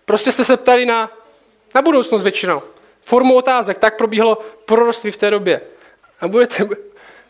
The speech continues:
a je zajímavý, že největší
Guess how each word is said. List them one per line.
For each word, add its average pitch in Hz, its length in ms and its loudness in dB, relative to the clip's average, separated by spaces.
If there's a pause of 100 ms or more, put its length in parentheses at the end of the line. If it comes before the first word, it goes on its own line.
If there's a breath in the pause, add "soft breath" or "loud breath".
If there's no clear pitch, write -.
(240 loud breath)
a 180 60 -2
je 202 80 2
zajímavý, 247 560 2 (500 loud breath)
že 156 120 -4
největší 254 640 0